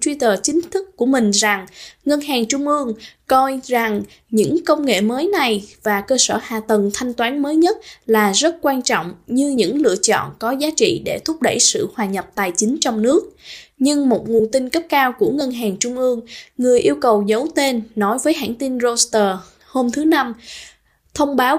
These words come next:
của chính phủ không phải là chính thức. Ngân hàng Trung ương của Mexico độc lập về mặt pháp lý với chính phủ. Cả cơ quan quản lý tiền tệ có tên địa phương là Banxico và chính phủ Mexico đều không trả lời ngay lập tức yêu cầu bình luận của Reuters.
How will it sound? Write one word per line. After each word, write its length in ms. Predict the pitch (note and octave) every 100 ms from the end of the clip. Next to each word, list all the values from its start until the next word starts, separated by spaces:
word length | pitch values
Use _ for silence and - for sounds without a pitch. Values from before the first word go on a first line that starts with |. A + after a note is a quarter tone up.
| -
của 120 | G#3+
chính 140 | G#3+ E4+
phủ 320 | - - -
không 200 | - D4
phải 280 | B3+ G#3+ D3+
là 260 | C4 A#3+ F3+
chính 160 | - B3+
thức. 280 | E4+ G4 - - _ - _
Ngân 180 | - D4
hàng 260 | C#4 C4+ A3
Trung 180 | C4+ C#4+
ương 200 | C#4 C4
của 200 | G3 A3+
Mexico 600 | D4 D#4 F4 - B3 A3+
độc 220 | G#3 G3+
lập 160 | G#3+ G3+
về 120 | - G3+
mặt 180 | G3+ -
pháp 260 | - C#4+
lý 240 | C4+ B3 D4+
với 240 | D#4 A#3+
chính 200 | C#4 D#4
phủ. 400 | D#4+ B3 - D#4 - - - - -
Cả 180 | G#3 -
cơ 120 | D#4 D4+
quan 220 | C#4+ C4+
quản 160 | - G#3
lý 200 | C#4 E4+
tiền 180 | C#4 G#3+
tệ 280 | G#3 D#3 -
có 200 | - D#4
tên 280 | D#4 C#4+ A#3+
địa 120 | F#3
phương 320 | - C#4 B3+
là 240 | A#3+ G#3+
Banxico 800 | G3 A3+ A#3 - B3 - A#3+ A3+ G#3 - - -
và 180 | A#3 A3+
chính 180 | A3 -
phủ 260 | - -
Mexico 580 | B3+ D#4 D#4+ - C4 A#3+
đều 180 | G#3+ A#3
không 260 | - C4+
trả 160 | A#3 A#3
lời 200 | C#4 A3+
ngay 240 | F#3+ A3+
lập 120 | A3+ -
tức 180 | D#4 E4+
yêu 180 | - B3+
cầu 240 | B3 G#3+
bình 160 | F#3+ F#3+
luận 260 | F#3 D3 -
của 240 | E3+ F#3 C4
Reuters. 540 | C4 A#3+ - F#3+ E3+